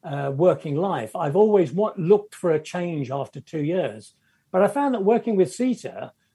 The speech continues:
um, every two years or even more frequently, everything was so dynamic, everything was changing anyway. Um, so there was always different things going on to interest me and keep me, uh, focused on the job and, and,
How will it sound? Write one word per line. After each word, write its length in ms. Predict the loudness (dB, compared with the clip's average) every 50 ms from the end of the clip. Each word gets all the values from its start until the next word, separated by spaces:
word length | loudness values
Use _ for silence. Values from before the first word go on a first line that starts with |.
| _
um, 460 | -4 0 2 4 4 4 4 2 -2 -8 _ _ _ _ _ _ _ _ _ _ -20 _ _ _ -2
every 360 | 4 4 6 6 6 6 4
two 220 | 4 4 4 4 4
years 300 | 6 6 6 6 6 6
or 100 | 6 6
even 260 | 6 4 4 2 4
more 200 | 6 6 6 4
frequently, 640 | 4 0 -2 -4 -4 -8 -14 -10 -10 -10 -10 -12 _ _ _ -18 -18 -18 -18 -8 -2
everything 340 | 0 0 0 0 -2 -2 0
was 140 | 0 0
so 180 | 2 2 2 4
dynamic, 640 | 4 2 0 0 -2 0 0 0 -2 -2 -2 -2
everything 400 | -2 -2 0 -2 -4 -6 -6 -6
was 100 | -6 -8
changing 420 | -6 -6 -6 -4 -4 -4 -4 -2 0
anyway. 480 | 2 2 2 2 0 -2 -8 -12 -18 _ _ _ _ _ _ _ _ _ -4
Um, 280 | 0 2 2 2 0
so 220 | 0 2 2 4 6
there 100 | 6 6
was 160 | 6 6 6
always 600 | 6 4 4 4 4 4 4 4 2 0 0 0
different 360 | 0 0 0 0 -6 -8 -6
things 280 | -6 -4 -4 -4 -6 -6
going 280 | -6 -6 -4 -4 -4
on 440 | -2 0 0 0 0 0 -2 -4 -6 _ _ _ _ _
to 140 | -2 0 2
interest 440 | 2 2 2 0 -2 -4 -4 -4 -6
me 140 | -6 -4 -4
and 140 | -6 -6
keep 240 | -4 -4 -4 -4 -4
me, 260 | -4 -6 -6 -6 -8 _ _ _ _ _ _ -6
uh, 140 | -6 -6 -4
focused 560 | -2 2 4 4 4 4 0 -6 -6 -4 -2
on 120 | -2 -2
the 80 | -2 -2
job 320 | 0 2 2 2 2 0
and, 200 | -2 -4 -6 -6
and, 240 | -6 -6 -6 -6 -6